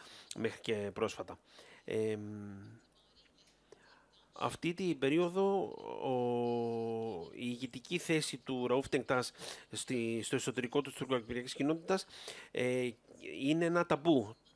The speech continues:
και δεν μπορούσε να επικριθεί, ε, με, με, με, με δυνατή φωνή. Ε, τώρα, θα πρέπει να πούμε ότι ο Τενκτάς ήταν μια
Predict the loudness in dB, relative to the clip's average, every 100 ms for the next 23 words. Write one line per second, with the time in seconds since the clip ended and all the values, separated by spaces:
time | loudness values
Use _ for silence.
0 | -4 2 2 2 2 2 2 4 6 6
1 | 4 -2 -2 0 0 -2 -2 -2 -2 -2
2 | -6 -2 2 2 2 2 4 4 4 2
3 | -2 -2 -4 -8 -6 -4 -4 -6 2 6
4 | 8 6 4 -2 0 0 -2 -8 -20 -20
5 | -20 -20 -20 -4 0 0 0 -4 -8 -14
6 | -20 -20 _ -2 -2 -4 -6 -2 0 2
7 | 0 2 2 2 0 0 0 -2 2 0
8 | 4 4 4